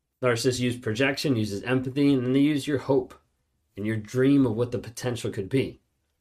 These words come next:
The idea of maybe they'll change, maybe they'll come back. The narcissist knows that you're latching onto that 'cause that's what kept you coming back.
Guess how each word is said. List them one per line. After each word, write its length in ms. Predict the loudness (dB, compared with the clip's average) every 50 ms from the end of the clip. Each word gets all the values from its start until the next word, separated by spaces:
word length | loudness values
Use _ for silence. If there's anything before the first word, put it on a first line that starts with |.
| _ _ _ _ _ _ _ -6
The 360 | -4 -4 -2 -4 -4 -4 -4
idea 480 | 0 2 2 2 4 6 6 6 6
of 220 | 4 0 -2 -2 -4
maybe 760 | -4 -2 0 2 2 4 2 2 0 0 -4 -6 -8 -10 -14 _ _ _ _
they'll 160 | -6 -6 -6
change, 480 | -6 -6 -6 -4 -4 -4 -6 -8 -10 -8
maybe 460 | -6 -2 0 0 0 0 0 -2 -4
they'll 160 | -4 -4 -4
come 300 | -4 -6 -8 -8 -8 -6
back. 380 | -6 -6 -6 -8 -10 -16 -20 -20 _ _ _ _ _ _ _ _ _ _ _
The 80 | -8 -6
narcissist 460 | -4 -4 -4 -4 -6 -8 -8 -8 -8
knows 360 | -4 -2 0 2 0 0 -2
that 80 | -4 -6
you're 200 | -6 -6 -6 -8 -8
latching 400 | -10 -8 -10 -10 -10 -10 -10 -8
onto 220 | -8 -6 -6 -8
that 180 | -10 -12 -14 -12
'cause 140 | -8 -6 -4
that's 220 | -4 -6 -6 -6
what 140 | -8 -8 -6
kept 320 | -4 -4 -4 -4 -6 -8
you 100 | -8 -8
coming 320 | -8 -6 -6 -4 -4 -4 -4
back. 360 | -4 -4 -6 -8 -12 -18